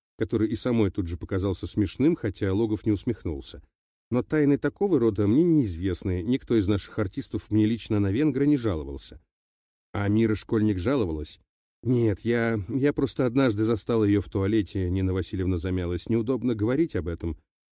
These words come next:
Саша спокойно спросила, «У Миры началось кровотечение?» «Да», выдохнула она с облегчением, «я помогла ей найти средства и услышала, как она бормочет: 'Чертов венгр', что-то в этом духе. Ну и потом она призналась, что сделала аборт.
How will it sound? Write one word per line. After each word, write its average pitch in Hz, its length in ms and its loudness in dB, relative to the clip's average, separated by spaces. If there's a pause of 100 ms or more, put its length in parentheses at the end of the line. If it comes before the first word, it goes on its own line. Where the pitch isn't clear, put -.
(140)
Саша 104 280 -2
спокойно 101 460 0
спросила, 92 680 -4
«У 107 80 0
Миры 113 300 2
началось 110 400 0
кровотечение?» 110 760 -2 (480)
«Да», 131 360 0
выдохнула 98 560 -2
она 95 160 0
с - 80 -16
облегчением, 92 580 -4
«я 107 220 0
помогла 120 420 0
ей 113 100 2
найти 117 460 0 (260)
средства 101 640 -2 (280)
и 113 80 0
услышала, 117 500 0
как 113 220 -4
она 110 180 2
бормочет: 113 580 -2
'Чертов 110 420 -4
венгр', 101 460 0
что-то - 280 -8
в 101 60 0
этом 107 260 0
духе. 113 340 0 (300)
Ну 190 160 2
и 151 80 6
потом 135 320 0
она 127 120 4
призналась, 113 480 0
что - 200 -4
сделала 98 480 2
аборт. 95 440 -6